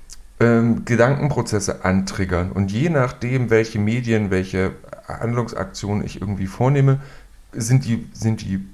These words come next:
vertie-, sind die tiefer oder eben weniger tief. Und ich glaub, ähm, was damit aber grundsätzlich einhergeht, das ist so ein bisschen so ein Schicksal von,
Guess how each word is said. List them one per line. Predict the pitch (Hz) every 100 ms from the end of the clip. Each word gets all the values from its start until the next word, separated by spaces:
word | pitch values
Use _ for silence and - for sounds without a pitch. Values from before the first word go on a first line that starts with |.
| -
vertie-, | - - - - -
sind | 117
die | 110
tiefer | 98 123 127 127 90
oder | 92 -
eben | 87 85
weniger | 78 80 82 80
tief. | - 92 -
Und | 95
ich | 98
glaub, | 113 117 - - - - - -
ähm, | 113 110 110 107 110 - - - - - - - - - - _
was | - 113 131 -
damit | 110 117 117
aber | 107 101
grundsätzlich | 98 123 175 147 135 101 -
einhergeht, | 101 123 175 127 104
das | 101
ist | - 98
so | 107
ein |
bisschen | 104 98 107
so | 101
ein | 98
Schicksal | 139 139 110 104
von, | 107 101 101